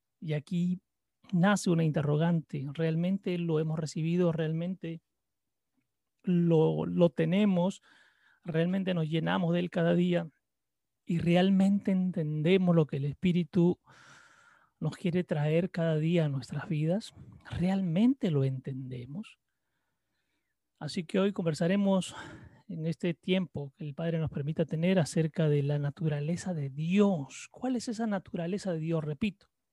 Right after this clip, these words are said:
si somos bastante religiosos, probablemente solamente veamos que es divino, sobrenatural, que está en el cielo, pero ¿qué más hay? ¿Por qué es dado a nosotros? ¿Qué es, qué es lo que nos trae esa naturaleza de Dios, el Espíritu, a nuestras vidas?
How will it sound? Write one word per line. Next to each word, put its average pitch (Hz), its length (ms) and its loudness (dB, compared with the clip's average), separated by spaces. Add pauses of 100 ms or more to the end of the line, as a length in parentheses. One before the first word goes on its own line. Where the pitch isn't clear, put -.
(480)
si 151 480 -8
somos 202 300 -2
bastante 185 360 -4
religiosos, 165 460 -6
probablemente 175 520 -4
solamente 185 880 4
veamos 165 520 4
que 165 140 0
es 165 100 6
divino, 196 500 2
sobrenatural, 175 1160 4
que - 80 -4
está - 160 -2
en 165 80 2
el 165 100 2
cielo, 170 460 2
pero 151 180 0
¿qué 196 120 -6
más 208 260 -2
hay? 196 300 0 (480)
¿Por 147 160 -8
qué 185 100 -6
es 165 80 -6
dado 185 280 4
a 165 40 2
nosotros? 160 500 -4
¿Qué 185 160 0
es, 190 60 -4 (360)
qué 185 120 -2
es 185 60 2
lo 202 100 2
que 185 100 2
nos 151 200 -4
trae 196 280 8
esa 165 160 4
naturaleza 160 640 2
de 151 140 4
Dios, 165 300 4
el 147 80 0
Espíritu, 170 520 -2
a 147 40 2
nuestras 147 340 -4
vidas? 180 380 2